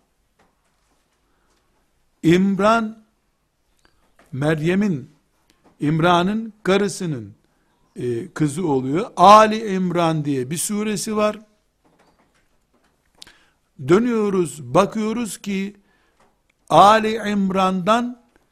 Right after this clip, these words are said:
bir kızın adı da Kur'an'da bir sure. Devam ediyoruz. Kur'an-ı Kerim'in okunmasında, dinlenmesinde,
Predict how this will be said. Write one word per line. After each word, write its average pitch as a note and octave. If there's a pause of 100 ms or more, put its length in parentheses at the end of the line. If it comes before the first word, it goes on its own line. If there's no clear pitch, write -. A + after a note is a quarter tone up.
(320)
bir G#3
kızın A#3 (180)
adı G3
da A3
Kur'an'da F3+
bir C#3+
sure. G#2+ (3250)
Devam G3
ediyoruz. A3+ (840)
Kur'an-ı G3+
Kerim'in F#3 (960)
okunmasında, F#3 (840)
dinlenmesinde, F#3